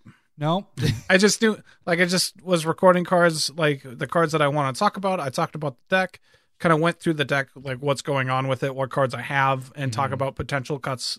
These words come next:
Speaker 2: as I'm going through it, and then talk about the cards that I wanna try and add. And then after, like, thinking about it, talking about it, you know, I'll cut some of the ones that I wanna add and try and fit those in. And then I just kinda go through a couple times. And like I said, it's about a half hour to go through a deck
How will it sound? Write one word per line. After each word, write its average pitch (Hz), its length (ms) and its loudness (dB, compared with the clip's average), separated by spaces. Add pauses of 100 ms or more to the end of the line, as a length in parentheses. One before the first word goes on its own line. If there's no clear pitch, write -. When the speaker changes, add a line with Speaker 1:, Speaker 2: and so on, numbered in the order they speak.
Speaker 2:
as 139 200 -4
I'm 127 100 -8
going 127 260 -6
through 156 280 -2
it, 202 140 -4 (520)
and 139 140 -6
then 135 120 -4
talk 143 200 -4
about 139 140 0
the 143 80 -10
cards 139 240 2
that 135 100 2
I 131 60 2
wanna 139 260 2
try 175 260 2
and 196 100 2
add. 180 320 0 (640)
And 147 220 0
then 139 420 -2
after, 139 600 0
like, 131 400 -2 (200)
thinking 160 260 2
about 143 220 2
it, 139 120 -2
talking 135 340 0
about 127 240 2
it, 131 160 0
you 139 100 -8
know, 123 100 -4
I'll 131 100 -4
cut 147 200 -2
some - 140 -4
of 135 60 -2
the 135 80 0
ones 131 160 -2
that 131 100 0
I 127 40 0
wanna 131 220 -2
add 131 280 2
and 120 120 -2
try 127 180 -4
and 120 100 -4
fit 135 160 -6
those 127 260 -6
in. 170 280 0
And 139 120 -2
then 139 100 -2
I 139 60 -4
just 135 180 -10
kinda 135 160 -6
go 135 140 2
through 151 200 0
a 151 60 2
couple 160 220 -2
times. 185 500 2
And 151 280 0 (1200)
like 233 120 0
I 208 40 2
said, 165 260 0 (100)
it's 165 100 -14
about 202 140 -4
a 151 40 -4
half 156 220 -2
hour 147 200 0
to 139 60 -4
go 131 120 0
through 135 180 -4
a 131 40 -2
deck 135 320 -6